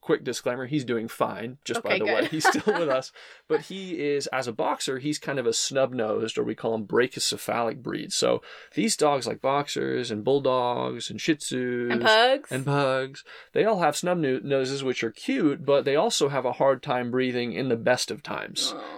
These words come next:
Speaker 1: You know,
Speaker 2: Oh.
Speaker 1: they've got small nostrils and they have long, soft palates, and so they can't breathe. And so then
Speaker 2: What did you call them again? Ceph-,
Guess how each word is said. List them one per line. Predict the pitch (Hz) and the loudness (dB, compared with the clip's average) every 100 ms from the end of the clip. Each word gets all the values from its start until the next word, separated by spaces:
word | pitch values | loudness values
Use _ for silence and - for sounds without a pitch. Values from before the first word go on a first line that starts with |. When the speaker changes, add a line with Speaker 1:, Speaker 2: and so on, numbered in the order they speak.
| 123 | -4
Speaker 1:
You | 113 | 0
know, | 117 | 4
Speaker 2:
Oh. | |
Speaker 1:
they've | 117 113 | 4 2
got | 110 80 | -2 -2
small | - - 139 143 | -4 -4 2 2
nostrils | 143 127 127 - 131 127 127 120 | 4 2 0 0 2 4 2 0
and | 117 | -6
they | |
have | 113 113 | -4 -4
long, | 120 120 131 | 0 0 0
soft | - 120 - | 0 -2 2
palates, | 117 113 - | 0 0 -2
and | - | -8
so | |
they | - | -4
can't | 135 120 | -4 0
breathe. | 226 139 | 0 0
And | 120 | 2
so | 143 | 0
then | 135 139 | 2 0
Speaker 2:
What | 240 | 0
did | 254 | -2
you | 277 | -4
call | 294 277 | -4 -4
them | 277 | -6
again? | 277 311 320 | -8 -10 -10
Ceph-, | - 254 - | -12 -14 -14